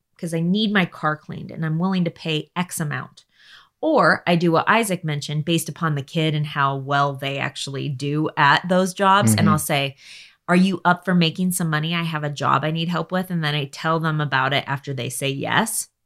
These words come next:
Speaker 1: Because if they said yes, it doesn't matter if it's cleaning the barbecue, sweeping the garage, or cleaning the car, right? Like, they said, "Yes, I wanna make money and I have time." So they're gonna do whatever I've asked them to do with a good attitude.
Speaker 2: And the reason this works is because you have to be a good leader.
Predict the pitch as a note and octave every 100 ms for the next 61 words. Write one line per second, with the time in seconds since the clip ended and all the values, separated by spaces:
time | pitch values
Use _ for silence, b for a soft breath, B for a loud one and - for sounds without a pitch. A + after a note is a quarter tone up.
0 | - F3+ F#3 F3 F3 F3+ - C4+ G3+ B3
1 | D#3+ E3+ - - _ _ - G#3 G3+ F#3
2 | D#3+ D#3+ D#3 C#3+ - - G3+ F3+ D3+ D3
3 | E3 F3 F3+ - F3 E3 E3 E3 _ -
4 | - F3+ F#3+ F#3 D#3 D3+ D3+ D3+ D#3+ E3
5 | E3 D3+ D3 D3 - D3+ - D#3+ C#3+ C3+
6 | F#3 C#3 C3 C#3+ D3+ - C3+ - _ F3+
7 | D#3 E3+ D#3 E3 C#3 D#3+ D3 C#3+ C#3 C3
8 | E3 D#3+ C#3+ C3+ A#2 C3+ G3+ F3 D3+ F3+
9 | b b b b - F3+ E3+ E3 D#3 D#3
10 | G3 E3 D3+ C#3+ C#3+ C#3+ C3+ C3+ D#3+ -
11 | B2+ C#3 D3 C#3+ D#3 F#3+ - D3+ E3+ F#3+
12 | - D3+ C3 C3+ B2+ C#3 E3 F3+ C#3 G#2+
13 | - A#2 D3 A2+ G2+ G#2+ G2 G#2 G2+ -
14 | A2+ G#2+ - G#2+ G#2+ G2+ G#2 G2+ G#2 A#2+
15 | -